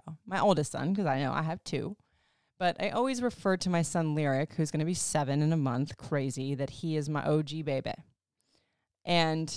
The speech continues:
he is the kid that literally, like, made me an adult, even though I had him at thirty-three, made me realize that life was bigger than me, all the things that happen to you as,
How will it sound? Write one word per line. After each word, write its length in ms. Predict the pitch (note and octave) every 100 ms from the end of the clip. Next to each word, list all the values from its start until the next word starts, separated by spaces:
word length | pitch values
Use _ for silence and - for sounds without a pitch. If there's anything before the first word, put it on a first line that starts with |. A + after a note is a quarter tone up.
| -
he 320 | - - G#3
is 140 | F#3 E3+
the 80 |
kid 460 | F3 - E3+ D3+ C#3+
that 520 | C#3+ D3+ C#3 - - - _ _ _ _ _ _ _ _ _ _ _ _ -
literally, 840 | F#3 F#3 G3 G3 F3 D#3 C3+ C3
like, 320 | B2 C3 -
made 440 | D#3 D#3 D3 C#3+ C3
me 300 | C#3+ C3 C3
an 100 | C3+
adult, 460 | C3 B2+ - -
even 240 | - C#3+ D3
though 100 | C#3
I 80 |
had 160 | D3 C#3+
him 80 | C#3
at 80 | -
thirty-three, 600 | C3+ C#3+ - - - -
made 380 | E3 D#3+ D#3 D3+
me 440 | D3+ C#3+ C#3 C#3+ _ _ _ _ _
realize 600 | D#3 F3+ E3+ D#3 D#3 D3
that 120 | D#3+
life 280 | D#3 D#3 -
was 140 | D#3+
bigger 320 | - F#3 D#3 D#3
than 180 | D3+
me, 160 | F#3+ D#3+
all 220 | - C4
the 140 | D4+ C#4+
things 360 | C#4 E3+ C#3+
that 120 | F3
happen 380 | D3 F3 E3 D3
to 140 | C3+ D3
you 180 | C3+
as, 260 | C#3 C3+ -